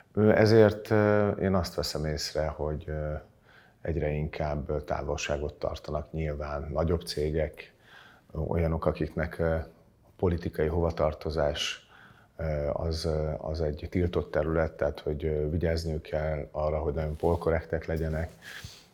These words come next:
Szerintem igen, e-, ennek már vannak negatív hatásai az én életemben, mondjuk annyira nem foglalkozom vele, mert maradt még elég bátor, meg elég nemzetközi cég, aki mondjuk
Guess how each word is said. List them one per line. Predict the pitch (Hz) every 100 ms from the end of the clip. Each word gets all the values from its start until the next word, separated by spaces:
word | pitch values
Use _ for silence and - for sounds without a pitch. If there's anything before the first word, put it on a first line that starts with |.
| - - 170
Szerintem | 180 - 175 175 185
igen, | 196 104 95
e-, | 98 104
ennek | 107 110 -
már | 113 113
vannak | 127 90
negatív | - 85 85 87 -
hatásai | 92 95 85 - 90 87
az | 90 85
én | 90 87
életemben, | 90 90 87 - 92 92 92
mondjuk | 95 95 95
annyira | 107 107
nem | 107 107
foglalkozom | - 78 - - 71 80 76
vele, | 82
mert | 85 85 85
maradt | 85 95 80 76
még | 73
elég | 78 76 69
bátor, | 80 80 - 80
meg | 80
elég | 78 78 76
nemzetközi | 82 80 76 76 76
cég, | 78 73 73
aki | 73 -
mondjuk | 78 76